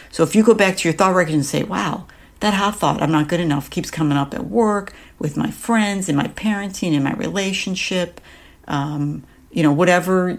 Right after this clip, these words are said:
my educational goals," whatever it might be, that most likely is a core belief. So that's a little trick just to figure that out. But again, you want to pay attention to the negative thoughts and beliefs you have about yourself, relationships, and abandonment,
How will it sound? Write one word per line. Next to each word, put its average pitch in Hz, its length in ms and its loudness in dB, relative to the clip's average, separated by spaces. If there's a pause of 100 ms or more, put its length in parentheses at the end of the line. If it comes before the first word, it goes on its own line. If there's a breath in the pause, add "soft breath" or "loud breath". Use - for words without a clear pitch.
(140)
my - 160 2
educational 170 800 0
goals," 175 320 2
whatever 220 320 6
it 202 60 6
might 180 260 2
be, 226 360 4 (500 loud breath)
that 202 240 4
most 208 260 4
likely 170 320 4
is 147 100 4
a 156 60 -2
core 147 240 0
belief. - 520 -6 (640)
So 170 100 -4
that's 170 240 2
a 190 40 0
little 175 200 6
trick 151 320 2
just - 220 -2
to - 60 -6
figure 147 300 2
that - 200 0
out. - 280 -2 (540 loud breath)
But - 120 4
again, 185 200 6
you 175 80 8
want 175 140 6
to 170 120 0
pay 180 100 6
attention 170 440 0
to 156 60 0
the 156 60 6
negative 160 340 4
thoughts 156 260 2
and 147 120 4
beliefs 220 360 4
you 185 80 4
have 151 160 4
about 147 300 0
yourself, 147 540 0
relationships, 143 640 0
and 151 80 2
abandonment, 143 580 2